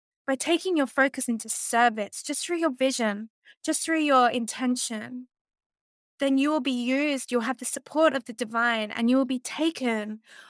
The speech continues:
on the most deep healing journey without even <laughs> trying, 'cause your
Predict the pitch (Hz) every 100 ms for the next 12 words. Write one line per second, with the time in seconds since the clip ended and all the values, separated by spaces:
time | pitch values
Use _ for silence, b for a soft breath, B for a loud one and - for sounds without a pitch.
0 | B 254 269 269 277 262 - 302 339 -
1 | - 302 294 262 240 254 262 254 226 214
2 | 214 233 254 254 247 233 226 226 _ -
3 | 311 - - 262 262 254 208 208 - 254
4 | 240 240